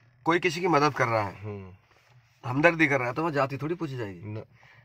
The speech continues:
Speaker 1: और जैसे ही जातिवाद की बात आ जाएगी,
Speaker 2: हम्म।
Speaker 1: तो वो हमदर्दी भी उसे लगेगा नहीं यार, अ, मतलब हमदर्दी ले तो लेगा,
Speaker 2: हम्म।
Speaker 1: पर मन में क्या आएगा यार,
Speaker 2: ये,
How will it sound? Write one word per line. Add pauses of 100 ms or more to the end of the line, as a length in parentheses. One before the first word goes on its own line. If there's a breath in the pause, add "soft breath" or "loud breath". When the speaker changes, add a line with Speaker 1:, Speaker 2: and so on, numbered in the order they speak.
(720 soft breath)
Speaker 1:
और
जैसे
ही
जातिवाद
की
बात
आ
जाएगी, (100)
Speaker 2:
हम्म। (300)
Speaker 1:
तो
वो
हमदर्दी
भी
उसे
लगेगा
नहीं
यार,
अ,
मतलब
हमदर्दी
ले
तो
लेगा,
Speaker 2:
हम्म। (180)
Speaker 1:
पर
मन
में
क्या
आएगा
यार, (280)
Speaker 2:
ये,